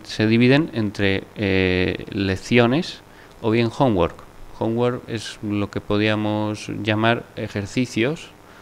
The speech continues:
pero son ejercicios en los que el alumno tiene que rellenar algo, ¿vale? Y luego las lecciones son vídeos y quizzes.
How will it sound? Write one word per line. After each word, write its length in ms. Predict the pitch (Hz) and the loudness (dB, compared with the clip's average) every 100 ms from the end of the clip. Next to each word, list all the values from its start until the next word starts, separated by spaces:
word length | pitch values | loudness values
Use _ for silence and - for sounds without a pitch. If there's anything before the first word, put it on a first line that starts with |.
| - - - - - - - - - | -20 -20 -20 -20 -20 -20 -20 -16 2
pero 760 | 107 101 98 98 95 95 95 95 | 6 8 8 6 6 6 4 2
son 280 | - 117 113 | 0 -2 -2
ejercicios 640 | 123 120 - 120 135 127 | -2 -4 -2 -2 -2 -2
en 80 | 117 | -2
los 140 | 104 | -2
que 100 | - | 0
el 60 | 101 | 2
alumno 340 | 101 120 123 | 4 2 0
tiene 240 | 120 120 117 | 0 0 0
que 100 | 117 | 0
rellenar 440 | 110 101 104 110 | 0 0 4 6
algo, 300 | 110 92 82 - - - - - - - - - - - - | 6 4 -2 -8 -8 -6 -6 -6 -4 -6 -8 -16 -20 -18 -4
¿vale? 300 | 98 143 156 - - - - - - - - - - - - - - - - - - - - - | -2 -2 -4 -12 -18 -18 -18 -18 -20 -20 -20 -20 -20 -20 -20 -20 -20 -20 -20 -20 -20 -20 -20 -2
Y 120 | 135 | 2
luego 200 | 139 139 | 4 6
las 200 | 139 135 | 8 8
lecciones 680 | 139 139 143 139 135 170 - - - - - | 4 2 4 6 4 0 -8 -20 -20 -20 -4
son 360 | - 123 107 - - | 2 2 2 -4 -10
vídeos 720 | 120 135 156 147 165 170 - - - - - | 0 4 6 6 4 2 -10 -16 -20 -20 -8
y 80 | 131 | -6
quizzes. 580 | - 135 123 90 - | 2 2 2 -4 -8